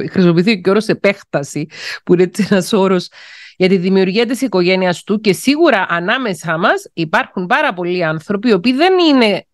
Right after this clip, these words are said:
δημόσια πρόσωπα, όπως είναι ο Στέφανος Κασελάκης αυτή τη στιγμή.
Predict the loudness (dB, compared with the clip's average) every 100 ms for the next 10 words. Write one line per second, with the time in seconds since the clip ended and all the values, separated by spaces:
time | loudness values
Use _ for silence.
0 | _ _ -2 2 2 2 -2 -4 -2 0
1 | 0 0 0 2 2 0 0 -2 -2 -2
2 | 0 0 0 -4 -10 -8 -6 0 2